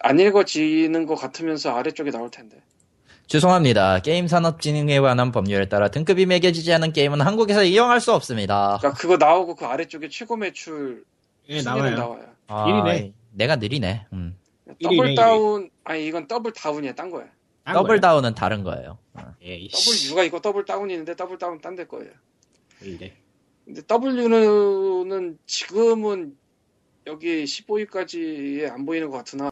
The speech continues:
Speaker 1: 확실한 건 상위가 진짜 카드, 카지노가 많다.
Speaker 3: 페이스북 이대로 괜찮은가?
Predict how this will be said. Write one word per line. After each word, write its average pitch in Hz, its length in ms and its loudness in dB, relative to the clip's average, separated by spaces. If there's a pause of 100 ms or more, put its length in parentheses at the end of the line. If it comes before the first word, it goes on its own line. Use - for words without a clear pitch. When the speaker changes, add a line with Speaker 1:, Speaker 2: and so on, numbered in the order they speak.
(520)
Speaker 1:
확실한 226 420 -2
건 190 340 -2 (420)
상위가 226 540 -4 (180)
진짜 - 240 -14
카드, 247 360 -6
카지노가 247 400 -10
많다. - 460 -16 (580)
Speaker 3:
페이스북 127 520 -4
이대로 113 260 -4
괜찮은가? 95 600 -10